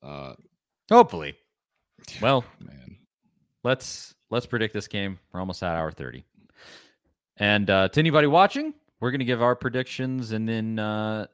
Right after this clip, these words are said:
Speaker 2: throw, throw your predictions over here, and, uh,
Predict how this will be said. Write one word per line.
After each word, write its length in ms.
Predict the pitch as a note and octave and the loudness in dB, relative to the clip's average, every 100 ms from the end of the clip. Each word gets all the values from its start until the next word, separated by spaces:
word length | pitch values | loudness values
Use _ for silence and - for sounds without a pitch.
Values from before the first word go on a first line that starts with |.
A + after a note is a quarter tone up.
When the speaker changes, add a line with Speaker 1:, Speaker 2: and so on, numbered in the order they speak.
| _ | _
Speaker 2:
throw, 340 | - B2+ B2 B2 | -4 0 0 0
throw 160 | C3+ | -2
your 120 | C#3 C3 | -2 -2
predictions 760 | C3+ C3 B2 B2 A#2 - - - - | -4 -4 -6 -8 -8 -12 -16 -18 -4
over 240 | B2 A#2 | -4 -2
here, 380 | A#2+ B2+ D3+ F3 _ _ _ _ _ - | -4 -2 -4 -6 _ _ _ _ _ -8
and, 420 | A2 G#2+ G#2 G2+ | -4 -2 -2 -2
uh, 320 | G2 G2 G2 | -2 -2 -4